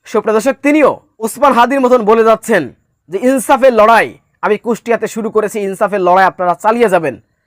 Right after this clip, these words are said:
যদি আমার সন-, আমাকে হত্যা করা হয়, আমার সন্তান, আমার তিনটি কন্যা সন্তান, আপনারা তাদেরকে দেখে রাখবেন। তিনি বলতেছেন, "আমরা মৃত্যুর জন্য সবসময় প্রস্তুত।"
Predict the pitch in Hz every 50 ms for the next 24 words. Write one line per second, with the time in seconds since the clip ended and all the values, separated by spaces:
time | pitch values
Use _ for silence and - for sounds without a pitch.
0 | _ _ _ _ _ _ _ - 135 233 262 294 294 269 247 240 240 226 208 -
1 | - 214 220 233 226 - - 175 196 214 196 220 185 202 220 - _ - 220 196
2 | 196 233 - 165 185 180 170 170 _ _ _ _ _ _ _ - 175 202 220 214
3 | - - 214 214 226 208 220 208 196 190 196 214 208 - - 269 294 277 220 277
4 | - - 220 220 220 214 185 208 214 208 180 196 185 151 117 - _ _ _ _
5 | _ _ _ - 160 - - 165 180 170 180 180 180 - 175 151 127 160 185 -
6 | 202 208 175 151 123 123 139 120 - - _ _ _ _ _ - 214 226 247 220
7 | 233 233 196 269 254 - 302 294 254 226 226 226 214 220 254 - _ _ - 240
8 | 208 196 226 226 220 190 - 220 208 - - - 214 202 190 175 - - 196 202
9 | - - - - 180 165 135